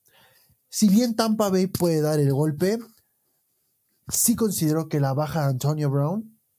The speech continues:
va, va a ser relevante. Ingresa a la lista covid,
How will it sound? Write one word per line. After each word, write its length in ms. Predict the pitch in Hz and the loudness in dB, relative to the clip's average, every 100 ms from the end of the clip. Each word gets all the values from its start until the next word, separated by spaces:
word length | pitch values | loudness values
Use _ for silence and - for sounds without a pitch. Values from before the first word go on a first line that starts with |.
| _ | _
va, 360 | 151 156 151 143 | -4 -2 -2 -2
va 240 | 143 151 | -2 -2
a 40 | 147 | -4
ser 400 | 160 151 147 131 - | -2 0 0 -2 -6
relevante. 880 | 139 165 147 139 156 160 180 208 226 _ _ _ | -6 -2 0 0 0 -2 -4 -4 -8 _ _ _
Ingresa 420 | 170 160 165 147 185 | -4 -2 0 0 0
a 40 | |
la 80 | 143 | 0
lista 280 | 143 147 143 | 0 -2 -6
covid, 340 | 135 151 | 0 0